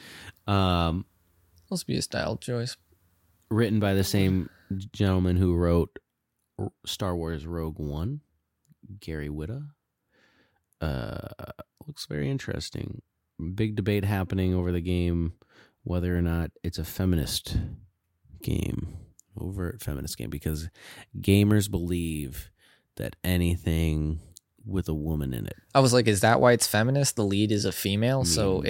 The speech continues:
Speaker 2: it's feminism?" 'Cause what if she talks nothing about, like, the, the role of gender?
Speaker 1: I don't think women like referring to, like it when men refer to a woman as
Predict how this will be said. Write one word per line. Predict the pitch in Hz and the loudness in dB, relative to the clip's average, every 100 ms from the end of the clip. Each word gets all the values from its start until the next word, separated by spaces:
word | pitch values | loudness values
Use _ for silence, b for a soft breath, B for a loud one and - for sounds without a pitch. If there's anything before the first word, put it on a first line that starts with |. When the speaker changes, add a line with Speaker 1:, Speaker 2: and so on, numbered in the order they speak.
| 95 | 0
Speaker 2:
it's | - - - _ _ _ _ _ _ _ - | 0 -4 -6 _ _ _ _ _ _ _ -12
feminism?" | - 113 131 147 143 156 | 2 2 4 2 2 0
'Cause | - 117 | 4 6
what | 160 | 6
if | 160 | 6
she | 160 | 2
talks | 151 147 127 | 4 4 4
nothing | 127 131 - 131 | 2 2 4 2
about, | 120 127 123 | 4 4 4
like, | - 117 - - _ _ _ _ _ _ _ _ _ | 2 0 -2 -20 _ _ _ _ _ _ _ _ _
the, | 160 151 120 117 113 - | -8 0 2 2 -2 -2
the | 143 117 | 2 4
role | 120 123 123 | 6 6 4
of | 107 101 | 2 2
gender? | 110 131 - - - | 2 4 0 -4 0
Speaker 1:
I | 135 | 2
don't | 175 160 | 2 0
think | 165 156 147 - - _ _ _ _ _ _ - | -2 -2 -4 -12 -18 _ _ _ _ _ _ -10
women | 101 104 110 107 104 101 101 - _ _ _ _ _ _ _ - | -4 0 2 4 2 2 0 -4 _ _ _ _ _ _ _ -4
like | 98 87 85 | 0 0 0
referring | 87 82 90 85 82 85 | -4 -2 -2 0 0 -2
to, | - 85 76 71 - _ _ - | -2 0 0 -2 -8 _ _ -6
like | 85 85 | -6 -4
it | 80 | -4
when | 78 | -2
men | 78 78 80 | -2 -2 -2
refer | 80 - 69 | -4 -4 -6
to | - - | -4 -4
a | 64 | -4
woman | 71 69 67 57 | -4 -6 -6 -6
as | - | -8